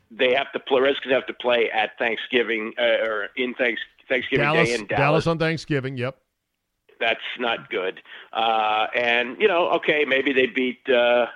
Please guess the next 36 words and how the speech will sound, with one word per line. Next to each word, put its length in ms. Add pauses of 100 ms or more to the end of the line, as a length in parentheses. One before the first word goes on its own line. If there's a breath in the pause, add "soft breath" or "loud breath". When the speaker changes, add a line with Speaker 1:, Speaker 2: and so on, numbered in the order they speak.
Speaker 1:
maybe 220
they 80
beat 200
Jacksonville. 640
I 140
don't 140
know. 260
Maybe 300
they 100
beat 220
the 60
Titans. 500
I 100
don't 140
know. 300 (300 loud breath)
Maybe 160
they 120
beat 180
Houston 360
here. 380 (100)
I 80
don't 120
know. 300
But 180 (400 loud breath)
I've 100 (100)
seen 180
this 100 (100)
before. 640
Nineteen 460
ninety-six, 720 (560 loud breath)
when 220
they 140
were 140 (120)
seven 260
and 160
one, 420